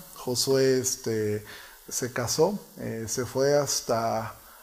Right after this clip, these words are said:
el otro lado del país. <laughs> Em, y bueno, de, de Guerrero eres tú, ¿verdad? Y pues bueno, es un gusto conocerte,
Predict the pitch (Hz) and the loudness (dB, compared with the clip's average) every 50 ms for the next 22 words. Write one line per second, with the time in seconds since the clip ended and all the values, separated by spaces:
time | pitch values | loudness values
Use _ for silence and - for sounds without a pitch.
0 | - - - - - 127 135 151 156 156 - 156 147 151 151 160 165 151 135 127 | -20 -20 -14 -6 -2 2 4 4 4 6 6 6 8 10 10 10 10 8 8 6
1 | 123 120 120 - 123 117 127 135 170 196 180 - - - - - - - - 117 | 2 0 -2 -4 -2 0 2 2 2 2 0 -2 -2 -4 -6 -8 -6 -6 -6 -6
2 | - - - - - - - - - - - - - - 131 131 135 135 135 135 | -6 -8 -16 -16 -16 -16 -16 -14 -14 -14 -14 -14 -10 -4 -2 0 2 4 4 6
3 | 135 135 135 135 135 131 127 123 107 - - - - - - - 175 147 135 131 | 6 6 6 6 6 4 2 0 -2 -4 -8 -12 -16 -14 -8 -4 -2 2 4 4
4 | 131 131 127 139 143 143 139 135 151 156 139 131 139 135 135 131 127 135 127 139 | 6 6 6 6 6 6 4 4 2 2 4 4 6 6 6 6 4 4 4 4
5 | 139 135 135 147 165 175 175 180 180 170 147 143 147 156 151 - - 202 202 165 | 4 8 10 12 12 12 12 10 6 6 4 2 2 0 -2 0 2 2 4 4
6 | 143 139 156 185 220 - - - - - - - - - - - 143 139 131 131 | 4 2 2 0 0 -4 -10 -18 -18 -18 -18 -20 -20 -14 -8 -4 -2 -2 0 2
7 | 139 131 143 151 160 165 156 - 165 160 156 151 165 160 - - 170 156 - - | 4 4 6 6 4 2 2 2 2 2 4 2 2 0 0 -2 -4 -4 -6 -8
8 | - - 131 131 131 131 - 160 170 170 175 - 196 190 170 | -8 -6 -4 -4 -4 0 4 4 4 4 4 2 2 2 0